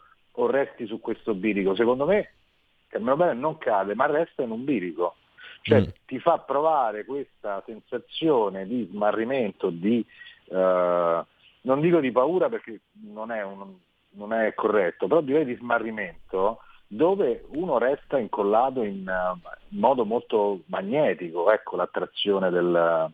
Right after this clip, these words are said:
Speaker 1: dell'imprevisto, di quello che può succedere. In questo sì, in questo sì. C'è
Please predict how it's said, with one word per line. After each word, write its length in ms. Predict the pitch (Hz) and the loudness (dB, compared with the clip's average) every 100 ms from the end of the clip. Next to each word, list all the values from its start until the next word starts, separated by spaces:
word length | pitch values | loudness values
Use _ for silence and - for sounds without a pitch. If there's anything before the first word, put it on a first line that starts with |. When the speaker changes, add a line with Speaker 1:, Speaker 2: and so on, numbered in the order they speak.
| - | -2
Speaker 1:
dell'imprevisto, 960 | 101 107 107 107 98 101 85 - 85 | 0 0 0 0 2 0 -4 -4 -2
di 100 | 87 | 0
quello 220 | 90 117 | 2 4
che 80 | 95 | 2
può 180 | 90 90 | -2 -6
succedere. 760 | - - - - 78 80 78 - - - - | -8 -8 -6 -2 -2 0 -2 -6 -20 -20 -10
In 120 | 87 | 0
questo 360 | - 170 - 87 | 2 2 -2 -4
sì, 280 | 113 110 - _ - | -2 -2 -4 _ -20
in 180 | 85 82 | -16 -6
questo 300 | - - 90 | -2 0 0
sì. 220 | 101 95 - _ - | 0 0 -4 _ -4
C'è 200 | - | 0